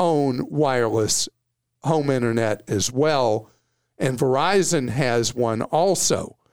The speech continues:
that is a Verizon wireless home internet. So this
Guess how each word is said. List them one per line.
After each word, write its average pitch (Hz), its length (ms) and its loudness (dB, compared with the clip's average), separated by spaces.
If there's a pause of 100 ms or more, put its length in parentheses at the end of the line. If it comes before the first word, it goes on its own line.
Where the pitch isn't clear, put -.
(400)
that 117 220 2
is 117 200 2
a 120 60 0
Verizon 123 720 0
wireless 131 580 0
home 113 200 -2
internet. 92 440 -4
So 120 200 0
this 180 460 0